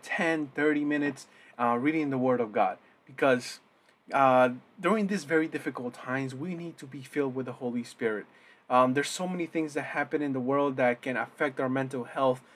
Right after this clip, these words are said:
that can affect our physical health. And there's so many things going on,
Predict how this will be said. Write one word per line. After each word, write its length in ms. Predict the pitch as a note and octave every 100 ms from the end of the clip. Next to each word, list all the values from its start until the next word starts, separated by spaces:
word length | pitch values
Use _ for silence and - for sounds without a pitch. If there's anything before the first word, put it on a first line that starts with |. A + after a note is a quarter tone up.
| _
that 120 | C#3
can 120 | C#3+ C3
affect 420 | A#2+ - C#3+ C3+
our 100 | B2+
physical 480 | - D3+ C#3 C3+ B2+
health. 320 | C3 B2+ B2+ - - - -
And 140 | C3+
there's 100 | C3
so 220 | - F#3
many 180 | E3+ E3
things 300 | D#3 D3+ C3+
going 340 | C3+ C3 C3 B2+
on, 240 | B2+ B2